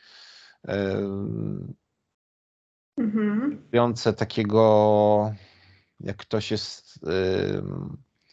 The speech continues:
Speaker 1: nadmiernie, e, władczy, czy nadmiernie taki pokorny, ich to bardzo drażni, tak? Drażni. E, one lubią, one lubią, jak coś jest takie ciągłe,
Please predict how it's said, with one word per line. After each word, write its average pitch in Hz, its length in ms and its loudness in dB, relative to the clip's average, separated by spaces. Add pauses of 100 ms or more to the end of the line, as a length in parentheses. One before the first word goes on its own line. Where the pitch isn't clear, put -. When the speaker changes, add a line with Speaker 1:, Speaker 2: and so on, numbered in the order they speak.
(720)
Speaker 1:
nadmiernie, 110 1000 4 (1160)
e, - 280 -12
władczy, 107 1040 2
czy 98 280 -6
nadmiernie 101 680 0
taki 101 240 -8
pokorny, 104 1040 2
ich - 160 -14
to 104 120 -6
bardzo 98 500 0
drażni, 92 840 0
tak? 104 280 -2
Drażni. 98 640 -2
E, 98 180 -6
one 101 180 -4
lubią, 104 400 0 (840)
one 107 180 -2
lubią, 107 320 2
jak 101 120 -2
coś - 240 -8
jest - 180 -8
takie 101 460 0
ciągłe, 90 600 -2